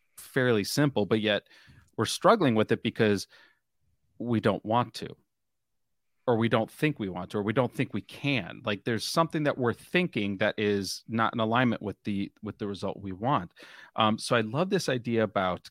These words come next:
connecting a celebration to the habit. And I realize that I'm actually doing some of this. Um, one of the things I notice is when I meditate daily, and I, once again, I, I love that you said, "Make your habits easy."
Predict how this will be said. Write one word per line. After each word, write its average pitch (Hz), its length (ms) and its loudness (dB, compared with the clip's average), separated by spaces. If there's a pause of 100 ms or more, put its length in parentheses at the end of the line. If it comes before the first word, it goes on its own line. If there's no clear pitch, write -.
connecting 117 680 -2
a 120 40 -4
celebration 104 680 -2
to - 80 -10
the 92 100 -6
habit. 170 480 0
And 110 140 0
I 110 40 2
realize 110 400 2
that 110 260 2
I'm 117 140 0
actually 110 260 0
doing 233 360 0
some 110 240 -4
of 92 60 -6
this. 90 240 -6 (120)
Um, 98 380 2 (640)
one 147 140 4
of 180 80 4
the 131 60 -4
things 160 180 0
I 131 120 4
notice 123 600 0
is 104 580 -2 (540)
when 120 120 2
I 151 100 4
meditate 139 640 2 (160)
daily, 104 520 -2 (600)
and 123 120 0
I, 120 200 2
once 127 160 0
again, 117 300 0 (100)
I, 120 480 -2
I 110 60 0
love 113 180 0
that 120 120 2
you 110 80 -6
said, 95 300 -2
"Make 117 360 -2 (100)
your 107 140 -4
habits 98 420 0
easy." 110 420 -4